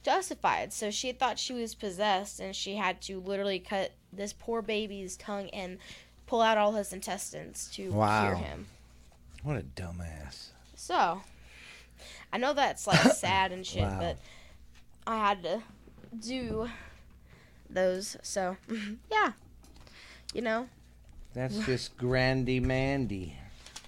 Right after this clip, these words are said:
Speaker 1: It's a, yeah. Now that, on that note, it's your turn, Dad. How you, you gonna have a better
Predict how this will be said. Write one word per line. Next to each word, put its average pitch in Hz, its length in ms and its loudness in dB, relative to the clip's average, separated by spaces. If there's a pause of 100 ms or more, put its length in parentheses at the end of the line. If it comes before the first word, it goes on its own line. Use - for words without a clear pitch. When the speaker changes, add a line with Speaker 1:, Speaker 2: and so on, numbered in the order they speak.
(220)
Speaker 1:
It's - 200 -10
a, 208 240 -2 (120)
yeah. 233 220 -8 (600)
Now 208 180 2
that, 196 260 0 (160)
on 208 140 0
that 190 220 0
note, 175 280 -4
it's - 200 -6
your 294 120 0
turn, 214 320 -4
Dad. 214 320 -4 (100)
How 233 120 -2
you, 226 160 -4
you 214 220 -6
gonna 202 340 -4
have 190 300 -2
a 190 240 -6
better 220 360 -2